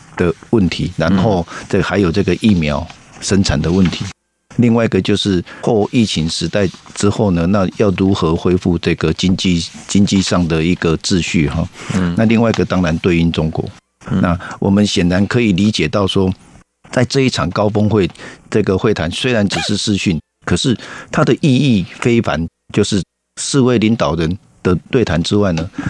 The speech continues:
Speaker 1: 很明确的讯息在传递给中国。
Speaker 2: 嗯。
Speaker 1: 哦，就是说美国、日本、印度跟澳洲的一个准结盟哈，准，
Speaker 2: 嗯。
Speaker 1: 我只能想准结盟的态势呢，是为了要对应中国的崛起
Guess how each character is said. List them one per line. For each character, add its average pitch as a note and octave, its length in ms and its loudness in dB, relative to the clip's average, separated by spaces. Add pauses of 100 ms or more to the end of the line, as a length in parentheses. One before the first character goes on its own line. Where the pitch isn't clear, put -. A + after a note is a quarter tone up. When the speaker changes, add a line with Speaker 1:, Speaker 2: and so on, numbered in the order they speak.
(100)
Speaker 1:
很 - 160 0
明 F#2+ 280 4
确 B2 260 0
的 G2 100 0
讯 A2 240 0
息 D#2 220 -4
在 F#2+ 160 -2
传 F2 240 -2
递 G2 160 0
给 D2 160 -2
中 D2+ 240 0
国。 - 160 -2 (220)
Speaker 2:
嗯。 G#2 120 0
Speaker 1:
哦， D2 200 0
就 A2+ 100 0
是 G#2 140 -4
说 F#2+ 280 0 (140)
美 E2 240 0
国、 E2+ 320 0 (140)
日 A2 160 2
本、 D#2 200 -2 (280)
印 G#2+ 180 2
度 G2+ 140 2
跟 G2 280 0 (180)
澳 G2 120 0
洲 G2 300 0
的 D2+ 260 -2
一 F#2+ 220 2
个 E2+ 260 0 (600)
准 F#2+ 380 2
结 A2 260 0
盟 F2 300 0
哈， F2+ 280 -4
准， F#2+ 180 0
Speaker 2:
嗯。 F2+ 40 0
Speaker 1:
我 A#2+ 100 0
只 G#2 120 -2
能 E2+ 100 2
想 - 240 -4
准 E2 240 -2
结 F#2 220 0
盟 F2 220 0 (320)
的 G2 120 2 (120)
态 A#2 200 0
势 G#2+ 280 -2
呢， E2+ 180 -4 (240)
是 C3 260 0
为 C#3+ 160 0
了 G#2 140 0
要 A2 180 0
对 G#2+ 240 2
应 G#2+ 200 4
中 A2 220 0
国 D#2 140 0
的 D#2+ 120 -2
崛 D#2+ 240 0
起 D#2 260 -4